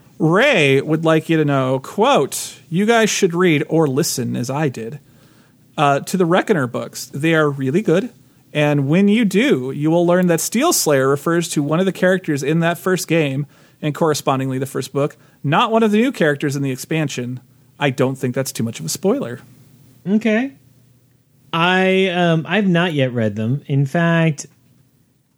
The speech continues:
Speaker 2: I know this is gonna come as a shock to a lot of people. I have read very little Brandon Sanderson. I plan to. It's all on the list. I just need time.
Speaker 1: Well, what have you spent your time reading?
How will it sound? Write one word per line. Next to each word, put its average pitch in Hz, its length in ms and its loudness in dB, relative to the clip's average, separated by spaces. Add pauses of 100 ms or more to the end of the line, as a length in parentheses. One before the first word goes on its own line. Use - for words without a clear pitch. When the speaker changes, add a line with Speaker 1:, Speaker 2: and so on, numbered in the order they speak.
(280)
Speaker 2:
I 139 100 -2
know 151 240 0
this 170 180 -2
is 156 80 -4
gonna 151 200 -2
come 143 180 0
as 131 100 0
a 127 80 -2
shock 131 260 -4
to 143 80 -4
a - 20 -2
lot 123 200 -4
of 117 80 -8
people. 120 460 -6
I 135 140 -2
have 151 280 -2
read 147 180 0
very 135 280 -2
little 139 440 0
Brandon 120 420 -2
Sanderson. 107 600 -6
I 113 140 -2
plan 247 440 0
to. 147 320 -2
It's 143 220 -6
all 185 220 0
on 185 180 2
the 151 80 2
list. 185 400 -2
I - 120 -14
just 135 360 -4
need 135 240 0
time. 107 480 -8 (760)
Speaker 1:
Well, 170 120 2
what 170 160 2
have 165 160 4
you 151 60 0
spent 131 220 0
your 123 100 -2
time 127 220 -6
reading? 123 320 -8